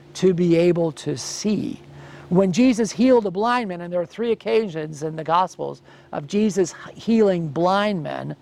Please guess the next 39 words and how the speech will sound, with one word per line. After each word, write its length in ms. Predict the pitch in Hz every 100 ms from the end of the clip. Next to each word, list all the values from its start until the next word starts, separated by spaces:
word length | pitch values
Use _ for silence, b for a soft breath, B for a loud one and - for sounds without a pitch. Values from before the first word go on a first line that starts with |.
| B B B -
uh, 140 | 170
these 280 | 170 185 151
missing 800 | 175 180 185 233 - 220 208 208
and 360 | - 160 160 170
necessary 520 | 196 202 - 185 170
tissues 600 | - 180 - 147 139 - B B B B
are, 200 | 165 165 -
are 140 | 160
created. 680 | - - 151 190 220 151 - - B B B B B
Let's 220 | 165 202
continue, 460 | - 226 - 247 196
and 100 | 175
we'll 100 | 170
see 300 | - 208 208
what 200 | 190 170
the 100 | 165
reaction 400 | 165 185 - 170
of 100 | 151
these 240 | 151 143 b b 156
Gentiles 680 | 147 202 208 147 143 139 151
are 280 | 156 156
in, 220 | 147 143 143
in 120 | 143
Lystra. 500 | 143 165 175 - 120 - _ B B B B
It 80 | 175
says, 220 | 185 196
"Now 180 | 180 208
when 180 | 202 190
the 60 | 180
people 380 | 240 254 233
saw 360 | 208 220 220 202
what 220 | 175 165
Paul 260 | - 185 170
had 240 | 160 143
done, 400 | 147 170 131 151 b b b
they 220 | 151 190
raised 560 | 180 170 214 247 247 190
their 180 | 226 214
voices, 600 | 208 220 208 147 -